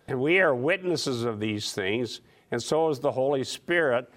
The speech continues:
whom God has given to those who obey him, meaning obey the gospel. Now notice again, we have a work of the Holy Spirit. What happened here through Peter and the others who had received the Spirit in Acts two?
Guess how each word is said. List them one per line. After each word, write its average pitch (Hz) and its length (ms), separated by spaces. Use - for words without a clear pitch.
whom 139 240
God 127 280
has 135 160
given 135 520
to 127 100
those 123 340
who 143 220
obey 147 400
him, 104 380
meaning 117 480
obey 104 300
the 101 120
gospel. 117 480
Now 151 200
notice 185 460
again, 175 420
we 139 160
have 156 200
a 156 60
work 143 360
of 147 120
the 143 120
Holy 143 260
Spirit. 180 500
What 165 300
happened 175 600
here 101 520
through 175 340
Peter 175 520
and 147 80
the 147 140
others 147 420
who 147 100
had 147 100
received 143 560
the 151 100
Spirit 165 540
in 104 140
Acts 123 260
two? 151 380